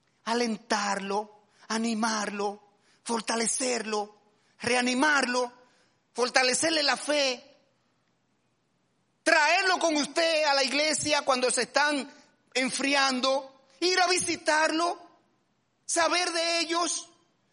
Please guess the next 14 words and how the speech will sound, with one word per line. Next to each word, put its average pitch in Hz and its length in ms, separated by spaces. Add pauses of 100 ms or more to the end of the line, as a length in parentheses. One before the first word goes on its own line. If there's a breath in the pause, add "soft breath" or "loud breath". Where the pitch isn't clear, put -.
(160)
orar 349 500
con 349 200
ellos, 339 480
orar 330 400
por 349 240
ellos. 330 760 (880)
Eso 302 240
es 311 100
fortalecer, 294 680
recordarle 302 560
las 330 140
promesas 311 500
de 294 100
Dios, 294 600